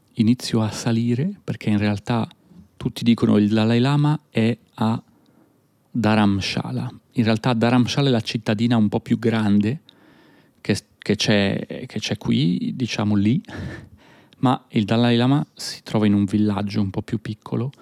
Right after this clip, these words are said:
appena sopra Dharamshala, che si chiama MacLeod Ganj, che tutti chiamano MacLeod. Quindi ecco, sono arrivato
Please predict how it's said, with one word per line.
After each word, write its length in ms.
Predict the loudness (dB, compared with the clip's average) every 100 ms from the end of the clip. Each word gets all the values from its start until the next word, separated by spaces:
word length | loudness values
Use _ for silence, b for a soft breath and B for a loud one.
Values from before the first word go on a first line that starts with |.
| B B
appena 380 | -8 0 2 2
sopra 580 | 0 -2 -2 -6 -8 -12 b b b b _ -4
Dharamshala, 800 | -2 0 0 -4 -6 -4 -6 -8 b b b b b
che 120 | -20 -16
si 80 | -6
chiama 340 | 0 0 0 -4
MacLeod 760 | -2 0 -2 -6 -2 2 0 -2 -10
Ganj, 500 | -6 -2 0 -2 -4 -10 -16 -20 _
che 120 | -10
tutti 240 | -8 -10 -8
chiamano 400 | -2 0 0 -2 _
MacLeod. 960 | -2 0 0 -2 -6 -6 -6 -8 -10 -12 -20 _ B B B B
Quindi 220 | 0 4
ecco, 280 | 2 0 -4
sono 260 | 0 4 4
arrivato 640 | 4 2 0 -2 -8 -8